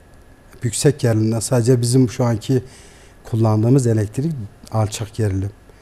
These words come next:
Elektrik yüksek gerilimden, e, seviye olarak düşürülüp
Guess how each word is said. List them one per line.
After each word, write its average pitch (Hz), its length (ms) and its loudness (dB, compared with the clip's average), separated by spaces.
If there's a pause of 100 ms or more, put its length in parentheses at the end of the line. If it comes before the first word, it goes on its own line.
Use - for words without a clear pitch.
(340)
Elektrik 110 400 0
yüksek 117 460 -2
gerilimden, 131 540 4 (380)
e, 107 320 0
seviye 120 360 2
olarak 131 320 4
düşürülüp 127 540 0